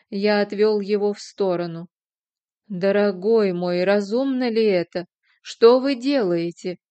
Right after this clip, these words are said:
Вы ведь не хотите, чтобы наши сведения стали достоянием всего дома?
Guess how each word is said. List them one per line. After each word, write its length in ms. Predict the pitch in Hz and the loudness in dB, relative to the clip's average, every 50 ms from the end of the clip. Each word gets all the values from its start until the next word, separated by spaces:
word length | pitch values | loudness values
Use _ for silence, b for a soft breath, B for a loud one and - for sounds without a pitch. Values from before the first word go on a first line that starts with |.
| _ _ _ _ _ _ - | _ _ _ _ _ _ -8
Вы 360 | 202 196 190 220 240 247 240 | -8 -4 0 2 2 2 2
ведь 200 | 226 233 226 226 | 0 -2 -2 -4
не 180 | 226 226 226 220 | -4 -4 -4 -2
хотите, 520 | - 240 233 226 - 294 311 - - 208 | 0 0 0 0 0 -2 -4 0 -2 -2
чтобы 340 | 208 - - 214 190 190 208 | -2 0 -2 -2 0 0 -2
наши 340 | 208 226 226 214 - 226 208 | -2 -2 -2 -2 -2 -2 -4
сведения 760 | 214 - 214 208 220 233 220 254 262 262 262 240 214 196 190 | -4 -4 -2 0 0 0 0 -2 -6 -4 -4 -4 -2 -4 -4
стали 460 | 185 - - - 208 214 220 214 226 | -6 -8 -4 -2 -2 0 0 0 0
достоянием 1000 | 202 202 214 208 - - - 202 196 190 214 220 233 240 240 240 233 233 220 214 208 | 0 0 -2 -2 -2 0 0 0 2 2 0 -2 -2 -2 -4 -6 -6 -6 -8 -10 -12
всего 540 | - - - - 226 226 214 208 233 240 240 | -14 -16 -10 -6 -4 -4 -2 0 0 0 0
дома? 500 | 208 208 254 247 220 185 170 165 165 165 | 0 -2 -2 0 0 0 -2 -4 -8 -10